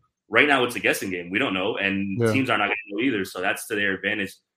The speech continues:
Speaker 1: But a hundred percent, I would say D P needs to be in that more central attacking midfield role, because we know Acosta's a shoo-in for the U S. And at the same time, you have to factor in injuries. You have to factor in fatigue.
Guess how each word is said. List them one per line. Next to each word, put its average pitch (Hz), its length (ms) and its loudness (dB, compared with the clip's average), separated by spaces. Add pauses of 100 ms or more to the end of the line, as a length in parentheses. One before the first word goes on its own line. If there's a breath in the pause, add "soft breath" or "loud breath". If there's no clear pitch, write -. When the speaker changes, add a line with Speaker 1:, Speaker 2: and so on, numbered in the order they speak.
(100)
Speaker 1:
But 110 100 -2
a 110 40 0
hundred 123 260 0
percent, 113 260 0
I 107 60 2
would 104 120 -2
say 107 180 -2
D 104 220 -6
P 107 160 -6
needs 104 200 -6
to 98 100 -10
be 101 160 -4
in 98 60 -2
that 92 140 -4
more 98 300 -2
central 98 460 -6
attacking 95 340 -4
midfield 95 400 -6
role, 92 180 -6
because 92 400 -14 (400)
we 107 80 -2
know 110 240 4
Acosta's 107 340 0
a 98 80 -4
shoo-in 104 320 -4
for 104 100 -10
the 101 100 -4
U 104 180 0
S. 101 300 -4 (640)
And 120 140 0
at 117 60 2
the 120 80 -6
same 127 180 2
time, 127 160 0
you 117 80 4
have 117 120 4
to 117 60 -4
factor 113 300 0
in 101 80 0
injuries. 107 480 -2 (260)
You 113 80 4
have 113 120 4
to 117 80 -4
factor 110 320 2
in 107 80 -2
fatigue. 107 500 0